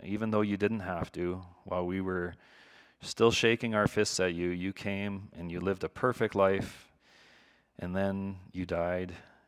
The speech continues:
for our sins. You were raised again, and you gave us hope for a future.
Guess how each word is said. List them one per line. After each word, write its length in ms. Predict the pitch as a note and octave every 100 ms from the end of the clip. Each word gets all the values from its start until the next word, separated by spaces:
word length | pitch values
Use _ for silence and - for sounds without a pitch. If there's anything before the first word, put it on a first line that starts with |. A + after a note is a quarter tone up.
| _
for 260 | - F2+ F2
our 140 | F2
sins. 640 | F#2+ - E2 D#2+ E2 - - _
You 100 | -
were 140 | F2 E2+
raised 340 | F2 G2 G2+
again, 520 | G2+ F#2+ F#2 F#2 F#2 F#2 -
and 100 | F#2
you 80 | F#2
gave 200 | G2 F#2+
us 120 | F#2
hope 300 | - F#2+ F#2+
for 160 | - F2
a 40 |
future. 560 | - F2 - D#2+ -